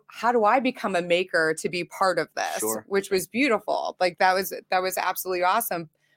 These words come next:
Speaker 1: But I, but it was one of those things. How did she not know about
Speaker 2: A-, and then,
Speaker 1: this?
Speaker 2: and then you're thinking about making barbecue and selling pulled pork sandwiches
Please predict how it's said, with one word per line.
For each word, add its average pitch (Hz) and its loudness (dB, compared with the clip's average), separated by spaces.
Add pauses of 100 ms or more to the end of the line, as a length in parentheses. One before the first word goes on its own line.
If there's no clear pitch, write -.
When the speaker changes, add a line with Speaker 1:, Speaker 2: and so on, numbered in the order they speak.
(100)
Speaker 1:
But 240 2
I, 247 4 (340)
but 240 4
it 220 0
was 311 2
one 214 2
of 180 0
those 165 4
things. 165 -4
How - -2
did 339 -4
she 254 -2
not 220 2
know 208 4
about - 0
Speaker 2:
A-, - -2
and - -8
then, 139 2
Speaker 1:
this? 156 4
Speaker 2:
and 143 -2
then 160 2
you're 170 0
thinking 151 -2
about 135 0
making 127 -4
barbecue 123 -2 (560)
and 113 -4
selling 123 -2
pulled 120 -2
pork 113 -2
sandwiches 123 -6